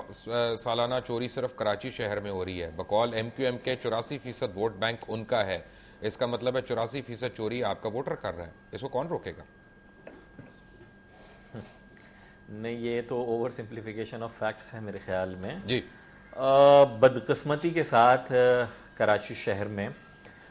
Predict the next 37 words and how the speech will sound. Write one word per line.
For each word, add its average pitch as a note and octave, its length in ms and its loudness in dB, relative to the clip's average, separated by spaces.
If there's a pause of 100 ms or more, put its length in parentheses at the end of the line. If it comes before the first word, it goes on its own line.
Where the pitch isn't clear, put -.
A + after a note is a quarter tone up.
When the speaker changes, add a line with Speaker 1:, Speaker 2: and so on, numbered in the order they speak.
(160)
Speaker 2:
अ, G#2 300 6
हम A2+ 200 0
बचपन A#2+ 320 0
से C3 100 -10
सुनते A2+ 300 -8
चले G#2 220 -2
आए G2+ 180 0
हैं G2+ 300 -8
कि G#2+ 300 -4
एससी, - 640 -6
अ, G2 140 -4
जब G2 180 -2
सरकार G#2+ 440 2
के A2 80 -6
पास F#2+ 360 0
थी A#2 40 -6
उस A2 200 -10
वक्त G#2 120 -4
भी, A2 120 -10 (460)
कि A#2+ 60 -2
एक A#2 120 -4
लाइन B2 260 2
लॉसेस C3+ 540 2
थे - 300 -14 (160)
और A#2 80 -2
लाइन B2 220 0
लॉसेस B2+ 340 2
में C3 140 -8
दोनों A2+ 200 -2
चीज़ें G#2+ 300 -6
आती F2+ 260 -6
थीं F2 320 -12
कि G2+ 180 -6
उनके G2+ 260 -6
इंफ्रास्ट्रक्चर B2+ 640 -2
के C3+ 80 -2
फॉल्ट्स C#3+ 400 2